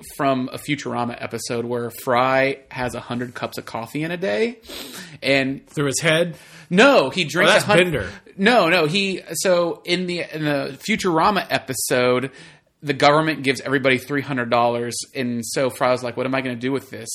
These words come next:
Speaker 1: Oh, I'm gonna drink a hundred cups of three dollar coffee, and that's what I'm gonna spend my government check on." And so he does that, and by the end of the episode, they're all at this fancy party, and the thing catches fire,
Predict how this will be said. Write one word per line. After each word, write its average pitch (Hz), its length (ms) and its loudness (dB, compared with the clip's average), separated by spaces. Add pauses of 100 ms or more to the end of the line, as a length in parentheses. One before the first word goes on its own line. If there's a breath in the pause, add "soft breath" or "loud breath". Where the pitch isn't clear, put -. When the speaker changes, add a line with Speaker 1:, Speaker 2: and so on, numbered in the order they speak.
(140)
Speaker 1:
Oh, 131 320 -2
I'm 123 160 -4
gonna 127 160 -4
drink 123 540 -10
a 120 80 -10
hundred 120 260 -8
cups - 300 -10
of 110 60 -18
three 117 160 -8
dollar 110 200 -8
coffee, 113 480 -8
and 110 80 -14
that's 120 160 -14
what 127 80 -8
I'm 117 80 -10
gonna 113 200 -12
spend 117 260 -8
my 107 180 -6 (140)
government 117 420 -6
check 135 300 -6
on." 208 320 -4 (360 loud breath)
And 143 80 -6
so 165 120 0
he 151 100 -2
does 156 300 4
that, 143 140 0
and 139 80 -6
by 139 100 4
the 139 80 2
end 151 80 -4
of 143 80 -2
the 139 100 -6
episode, 135 340 -4
they're 127 160 -6
all 131 140 0
at 143 60 -4
this 127 240 -8
fancy 127 300 -6
party, 151 580 -4 (100)
and 127 220 -8
the 127 100 -8
thing 139 380 -6
catches 143 320 -8
fire, 160 560 -2